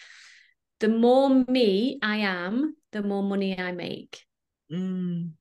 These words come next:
Speaker 1: So the best way to love yourself is to be yourself.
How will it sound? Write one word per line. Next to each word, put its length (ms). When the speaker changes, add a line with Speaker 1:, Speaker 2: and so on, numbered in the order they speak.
Speaker 1:
So 480
the 140
best 420
way 160
to 160
love 240
yourself 760
is 180
to 120
be 380
yourself. 880